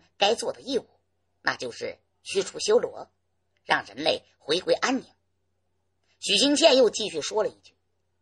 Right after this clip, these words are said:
：“驱修师在灵界是享受特权的贵族，拥有特权的同时啊，自然要履行相对的义务。”说话之间就来到了驱修塔第六层。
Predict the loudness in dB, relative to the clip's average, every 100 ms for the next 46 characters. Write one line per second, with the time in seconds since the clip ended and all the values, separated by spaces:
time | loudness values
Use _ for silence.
0 | _ _ _ _ -4 4 6 6 4 0
1 | 6 6 6 -2 2 2 2 4 2 2
2 | -6 -2 0 0 -2 -2 -2 -2 2 4
3 | 4 0 0 0 0 -6 -10 _ _ _
4 | _ _ _ _ _ _ _ _ 4 6
5 | 2 -2 2 2 2 -4 -4 -8 -16 -18
6 | -20 -20 _ _ _ _ -2 4 6 6
7 | 4 0 -4 -12 -12 -6 -6 0 2 2
8 | -2 -2 -2 -2 -10 _ _ _ _ _
9 | _ _ _ _ _ _ _ _ 4 6
10 | 10 8 8 4 6 6 6 6 6 6
11 | 4 2 0 2 2 0 -8 -6 -6 -6
12 | -14